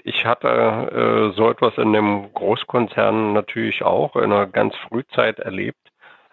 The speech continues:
Ähm, man muss dann schon auch als Unternehmen ist man in der Verantwortung oder die Unternehmen sind eigentlich in der Verantwortung, dort für die Weiterbildung, äh, und, äh,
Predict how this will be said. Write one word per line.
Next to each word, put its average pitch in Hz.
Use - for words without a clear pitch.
Ähm, 104
man 107
muss 110
dann 110
schon 117
auch 107
als 110
Unternehmen 113
ist 110
man 113
in 107
der 113
Verantwortung 107
oder 95
die 101
Unternehmen 104
sind 110
eigentlich 104
in 120
der 113
Verantwortung, 104
dort 95
für 110
die 98
Weiterbildung, 113
äh, -
und, 107
äh, 98